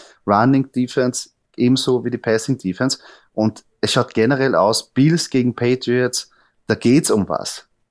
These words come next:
Da geht's um die Division, da geht's darum, wirklich in die Playoffs zu kommen. Die mögen sich nicht und ich glaube, das wird wirklich eine Defense-Schlacht werden und dann eher auch eine,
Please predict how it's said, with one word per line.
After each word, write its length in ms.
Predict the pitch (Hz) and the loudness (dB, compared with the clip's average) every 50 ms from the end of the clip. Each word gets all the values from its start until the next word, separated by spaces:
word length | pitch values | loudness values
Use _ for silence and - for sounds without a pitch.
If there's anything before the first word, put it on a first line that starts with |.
| _ _ _ | _ _ _
Da 80 | - 104 | -8 -4
geht's 260 | - 120 113 113 - | 0 0 0 0 0
um 160 | 123 117 107 | -2 -4 -4
die 240 | - - 117 113 113 | -2 0 0 0 0
Division, 640 | 110 113 107 120 143 175 165 - - 156 151 151 147 - _ _ _ _ _ _ _ | -2 -2 0 2 2 2 2 0 0 0 0 0 -2 -4 _ _ _ _ _ _ _
da 80 | - 117 | -6 -2
geht's 300 | - - 127 123 - - | 0 2 0 0 0 -2
darum, 460 | - 127 117 120 123 127 127 123 113 | -2 -2 0 0 0 2 2 0 0
wirklich 260 | 110 123 123 - 135 131 | 0 -4 -4 -2 -2 -2
in 60 | 123 | 0
die 60 | 120 117 | -2 -2
Playoffs 420 | - 113 107 113 127 131 - - | -2 0 2 2 2 2 0 -2
zu 100 | - 143 | -8 -6
kommen. 480 | - - 127 123 127 135 135 139 135 - _ _ _ _ _ _ _ _ _ _ _ _ _ _ - | -2 0 0 0 2 0 0 0 -2 -4 _ _ _ _ _ _ _ _ _ _ _ _ _ _ -4
Die 80 | - 117 | 0 2
mögen 360 | 117 113 110 123 143 151 165 | 4 4 4 4 4 4 2
sich 260 | 156 - 151 143 - | 0 -2 -4 -2 -2
nicht 400 | 143 127 127 139 156 151 - - | 0 0 2 0 0 -4 -6 -8
und 140 | - 113 113 | -6 -6 -6
ich 100 | 113 - | -6 -4
glaube, 220 | - 107 101 113 120 | -2 -2 0 0 0
das 180 | 117 113 - | -2 -2 -4
wird 200 | - 117 113 - | -4 -4 -4 -4
wirklich 180 | - 101 - - | -6 -6 -4 -4
eine 140 | 123 107 104 | -2 -2 -2
Defense-Schlacht 680 | 101 - 110 110 - 113 107 - - 92 85 - - - | -4 -4 -6 -6 -4 -4 -4 -2 -2 -2 -4 -4 -4 -2
werden 320 | 98 107 120 139 143 - _ - - - | 0 2 2 0 0 -2 _ -16 -10 -8
und 160 | - 113 - | -8 -4 -2
dann 100 | 123 95 | -2 -2
eher 220 | 95 104 113 107 | 0 0 0 0
auch 180 | 113 110 110 - | 0 -2 -2 -2
eine, 340 | 127 117 120 117 117 110 | -2 -2 -2 -2 -2 -4